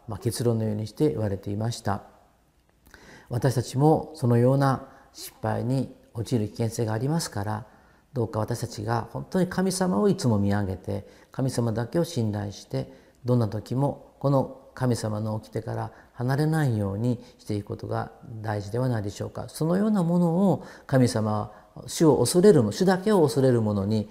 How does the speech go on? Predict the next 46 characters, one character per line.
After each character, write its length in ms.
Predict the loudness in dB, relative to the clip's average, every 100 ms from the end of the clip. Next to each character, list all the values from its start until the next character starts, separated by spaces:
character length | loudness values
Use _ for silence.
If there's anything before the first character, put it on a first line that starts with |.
| -10 -2
本 240 | 2 2
当 140 | 4
に 120 | 4 4
豊 260 | 2 0
か 100 | -2
な 200 | -2 -2 -6 -16
祝 260 | -14 -6
福 300 | -8 -8 -8
を 40 | -6
必 180 | -2 -2 0 0
ず 280 | -2 -2 -2
注 120 | -2
い 20 |
で 100 | 0
く 80 | -4
だ 80 | -6
さ 180 | -6
い 80 | -8
ま 160 | -8 -10
す。 220 | -12 -16 -18 _ _
そ 100 | 0
れ 80 | 0
で 100 | 0
は 240 | -4 -6 -10 -10
お 120 | -2
祈 160 | 0 0
り 80 | 0
を 40 |
い 60 | -2
た 120 | -4
し 140 | -8
ま 100 | -8
し 120 | -4 -2
ょ 160 | -2 -6 -20 _ _ _ _ _ _ _ _ _ _ _ _ _ _ _ _ _ _ _ _ _ _ _ _ _ _ _
う。 80 | 2
恵 80 | 4
み 120 | 4
深 260 | 2 4 4
い 80 | 6
天 180 | 6
の 120 | 6 4
父 220 | 0 4
な 100 | 4
る 80 | 4
神 240 | 4 2
様 520 | 0 -2 2 2 0